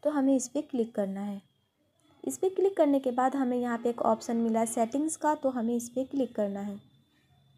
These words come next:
इस पर क्लिक करने के बाद यहाँ पे हमें एक ऑप्शन मिल रहा है प्राइवेसी का,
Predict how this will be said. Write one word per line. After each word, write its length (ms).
इस 120
पर 120
क्लिक 300
करने 220
के 140
बाद 180
यहाँ 340
पे 60
हमें 260
एक 120
ऑप्शन 420
मिल 200
रहा 120
है 120
प्राइवेसी 540
का, 200